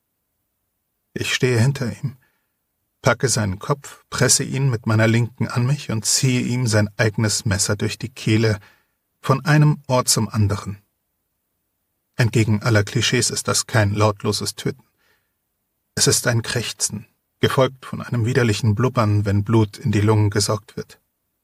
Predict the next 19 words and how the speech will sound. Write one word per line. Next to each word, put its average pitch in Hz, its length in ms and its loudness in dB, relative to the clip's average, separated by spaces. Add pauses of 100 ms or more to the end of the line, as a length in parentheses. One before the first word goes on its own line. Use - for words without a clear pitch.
(260)
Ein 123 220 2
Geräusch, 123 520 2
das - 260 -4
noch 113 220 -2
in 117 100 2
meinen 120 240 2
Ohren 120 360 2
nachhallt, 113 680 -2
während 110 320 -4
ich - 140 -4
auf - 100 -4
die 123 100 -2
Baracken 110 460 0
zutaumle. 101 640 -2 (1900)
Die 120 80 0
Plasmaglocke 131 720 0
in 113 60 2
der 107 100 2
Linken, 104 460 -4